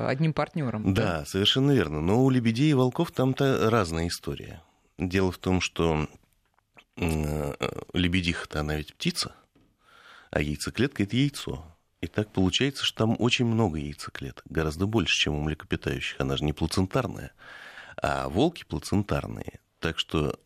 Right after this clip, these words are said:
Speaker 2: э, в случае с лебедями мы имеем дело с инстинктивной моногамией,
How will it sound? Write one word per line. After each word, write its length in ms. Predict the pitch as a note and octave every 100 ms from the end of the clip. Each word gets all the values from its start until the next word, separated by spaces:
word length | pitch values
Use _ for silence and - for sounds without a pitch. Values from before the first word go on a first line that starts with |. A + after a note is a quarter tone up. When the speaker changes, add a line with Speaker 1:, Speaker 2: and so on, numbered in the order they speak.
| -
Speaker 2:
э, 100 | D2
в 120 | -
случае 340 | - G#2+ - D#2+
с 100 | -
лебедями 640 | E2+ G2+ G2+ F2 C#2+ C#2+
мы 360 | C2 E2+ E2+ D#2 D#2
имеем 360 | E2+ D#2 C#2+
дело 280 | D2 D#2+ C#2+
с 140 | - F#2
инстинктивной 840 | F2+ - F2+ F2 - C#3 C3+ F#2
моногамией, 800 | D#2 D2+ D2+ C#2 C2 G1+ G1+ -